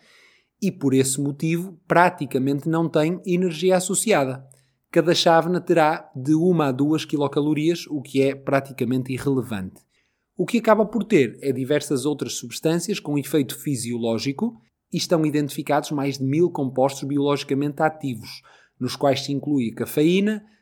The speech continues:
trigonelina, compostos fenólicos, e aqui o ácido clorogénico é o mais conhecido,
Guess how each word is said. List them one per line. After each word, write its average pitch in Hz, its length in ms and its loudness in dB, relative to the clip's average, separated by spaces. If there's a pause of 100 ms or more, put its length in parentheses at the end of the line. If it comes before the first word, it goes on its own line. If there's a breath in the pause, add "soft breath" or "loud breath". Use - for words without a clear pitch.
(120 soft breath)
trigonelina, 139 1080 2
compostos 135 480 0
fenólicos, 151 760 0
e 135 140 2
aqui 135 320 -2
o 123 120 2
ácido 127 320 -2
clorogénico 123 680 -2
é 110 40 -2
o 107 60 -6
mais 107 180 -6
conhecido, 175 640 -4